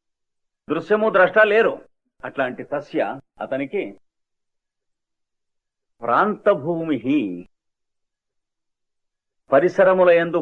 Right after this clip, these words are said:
పట్టు కలిగినది. భూమి అంటే ఏమిటి? పట్టు చిక్కేది, ప్లాట్‌ఫారం. ప్రాంతభూమి, పరిసరముల యందు పట్టు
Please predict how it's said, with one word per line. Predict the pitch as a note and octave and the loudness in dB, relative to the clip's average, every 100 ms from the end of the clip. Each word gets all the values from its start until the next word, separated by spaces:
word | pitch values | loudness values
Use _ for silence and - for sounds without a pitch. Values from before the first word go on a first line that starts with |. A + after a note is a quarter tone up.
| - | -2
పట్టు | C#3+ C#3+ F#3 D3 | -2 -2 -4 -2
కలిగినది. | C#3 A#2+ A2+ A2 - | -2 -2 -6 -8 -6
భూమి | D#3+ D#3+ | -4 -2
అంటే | D#3 D#3+ | 0 -2
ఏమిటి? | E3+ G3+ C4+ - _ _ _ D#3 | -2 -2 -4 -8 _ _ _ -4
పట్టు | F3 A3+ | -2 -8
చిక్కేది, | - - F#2+ - _ _ _ _ _ _ _ _ _ _ _ _ _ _ | -14 -14 -14 -14 _ _ _ _ _ _ _ _ _ _ _ _ _ _
ప్లాట్‌ఫారం. | C#3+ F3 E3 - - _ _ _ _ _ _ _ _ _ _ _ _ _ _ _ _ _ _ _ _ _ _ _ _ _ _ _ _ _ _ _ | -2 -2 -4 -6 -10 _ _ _ _ _ _ _ _ _ _ _ _ _ _ _ _ _ _ _ _ _ _ _ _ _ _ _ _ _ _ _
ప్రాంతభూమి, | C3+ D3+ G3 F#3+ F3 D3+ D#3 C#3 B2 C3 A2 G2 - _ _ _ - | 0 0 2 2 2 2 -2 -2 -2 -4 -4 -8 -14 _ _ _ -2
పరిసరముల | D3+ G3 G#3+ G3+ F#3 F#3 | 0 2 2 2 2 2
యందు | F3+ F3 E3+ - | 2 0 -2 -2
పట్టు | D3+ D3+ | -2 0